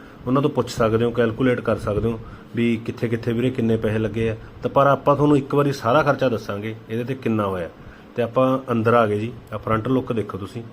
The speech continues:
ਛੱਤੀ ਬਾਏ ਛੱਤੀ ਦਾ ਏਰੀਆ ਜੀ, ਚੌਰਸ ਬਣੀ ਹੋਈ ਹੈ ਕੋਠੀ ਬਿਲਕੁਲ। ਤੇ ਕੋਠੀ 'ਤੇ ਖਰਚਾ ਹੋਇਆ ਬਾਈ ਜੀ ਹੁਣ ਤੱਕ ਪੰਦਰਾਂ ਤੋਂ ਸੋਲਾਂ ਲੱਖ ਰੁਪਇਆ। ਪੰਦਰਾਂ ਲੱਖ ਰੁਪਇਆ ਕਹਿੰਦੇ ਆ ਬਾਈ ਹੋਰੀ, ਪੰਦਰਾਂ ਤੋਂ ਸੋਲਾਂ ਦੇ ਵਿੱਚ ਵਿੱਚ ਖਰਚਾ ਆਪਾਂ ਤੁਹਾਨੂੰ ਦੱਸ ਰਹੇ ਹਾਂ। ਤੇ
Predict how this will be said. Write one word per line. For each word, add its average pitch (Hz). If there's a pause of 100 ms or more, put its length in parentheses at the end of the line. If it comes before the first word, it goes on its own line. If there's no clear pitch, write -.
ਛੱਤੀ 123
ਬਾਏ 127
ਛੱਤੀ 120
ਦਾ 120
ਏਰੀਆ 98
ਜੀ, 104 (340)
ਚੌਰਸ 113
ਬਣੀ 107
ਹੋਈ 98
ਹੈ 101
ਕੋਠੀ 107
ਬਿਲਕੁਲ। 113 (520)
ਤੇ 120
ਕੋਠੀ 135
'ਤੇ 147
ਖਰਚਾ 127
ਹੋਇਆ 123
ਬਾਈ 120
ਜੀ 120
ਹੁਣ 113
ਤੱਕ 110
ਪੰਦਰਾਂ 113
ਤੋਂ 107
ਸੋਲਾਂ 101
ਲੱਖ 92
ਰੁਪਇਆ। - (600)
ਪੰਦਰਾਂ 127
ਲੱਖ 131
ਰੁਪਇਆ 127
ਕਹਿੰਦੇ 117
ਆ 131
ਬਾਈ 123
ਹੋਰੀ, 127
ਪੰਦਰਾਂ 117
ਤੋਂ 117
ਸੋਲਾਂ 113
ਦੇ 113
ਵਿੱਚ 110
ਵਿੱਚ 107 (360)
ਖਰਚਾ 104 (240)
ਆਪਾਂ 110
ਤੁਹਾਨੂੰ 120
ਦੱਸ 101
ਰਹੇ 113
ਹਾਂ। 113 (380)
ਤੇ 113